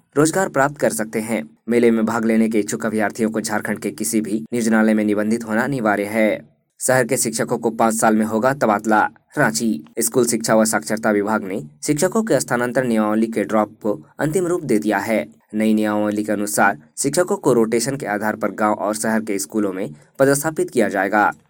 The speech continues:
अब शहरी क्षेत्र के विद्यालयों में अधिकतम पाँच वर्ष तक ही शिक्षकों का पदस्थापन किया जाएगा। इसके बाद उनका तबादला रोटेशन के आधार पर गांव-गांव में कर दिया जाएगा। वहीं ग्रामीण क्षेत्रों में पढ़ा रहे शिक्षकों को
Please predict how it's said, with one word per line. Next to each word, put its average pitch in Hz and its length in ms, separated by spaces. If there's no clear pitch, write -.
अब 113 100
शहरी 131 260
क्षेत्र 117 280
के 113 120
विद्यालयों 107 420
में 104 100
अधिकतम 104 320
पाँच 107 280
वर्ष 104 240
तक 104 180
ही 104 120
शिक्षकों 175 380
का 165 100
पदस्थापन 113 580
किया 117 160
जाएगा। 104 400
इसके 113 220
बाद 107 160
उनका 107 200
तबादला 104 500
रोटेशन 165 360
के 175 120
आधार 113 280
पर 113 160
गांव-गांव 104 440
में 98 160
कर 117 160
दिया 101 200
जाएगा। 101 440
वहीं 110 180
ग्रामीण 107 280
क्षेत्रों 110 300
में 107 120
पढ़ा 101 220
रहे 101 180
शिक्षकों 101 420
को 104 260